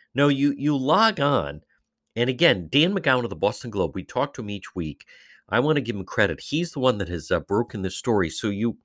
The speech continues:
you log on, and it's Mayors for Guaranteed Income. And Dan may, may, uh, says that, you know, the mayor of Providence, Mayor Jorge Elorza, is looking at it. But when you go onto the page of Meet the Mayors, there he is.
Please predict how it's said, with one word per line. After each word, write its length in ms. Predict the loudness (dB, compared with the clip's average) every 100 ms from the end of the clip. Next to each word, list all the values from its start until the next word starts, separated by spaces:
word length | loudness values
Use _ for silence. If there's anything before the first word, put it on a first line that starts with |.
| _ -20 -20 -20 _ 0
you 100 | 2
log 380 | 4 4 4
on, 200 | 4 4
and 140 | 2 -2
it's 180 | -8 -10
Mayors 560 | 0 2 4 2 0
for 160 | -2 -2
Guaranteed 760 | 2 4 4 2 -2 -4 -4 -4
Income. 560 | -4 -4 -6 -8 -8 -16 _ _ _ _ _ _
And 380 | 0 2 2 -2 -12 _ -14 -12
Dan 380 | -2 0 2 2
may, 180 | 4 2
may, 300 | 2 2 2 -4 -2
uh, 140 | 0
says 360 | 2 2 0 0
that, 220 | -4 -4 _ _ _ -2
you 80 | 2
know, 160 | 4
the 140 | 2 2
mayor 240 | 4 4
of 100 | 4
Providence, 440 | 2 0 0 -6 -4
Mayor 160 | -2 2
Jorge 300 | 2 4 2
Elorza, 380 | 2 2 2
is 120 | 0 0
looking 300 | 0 0 0
at 120 | 0
it. 140 | -4 -8 _ _ _ _
But 120 | 2
when 120 | 4
you 80 | 2
go 220 | 6 8
onto 140 | 8 6
the 60 |
page 360 | 2 2 0 0
of 120 | -2
Meet 280 | 0 -2 0
the 80 | 2
Mayors, 420 | 4 4 4 2
there 300 | 6 8 8
he 240 | 4 4
is. 420 | 4 4 -2 -8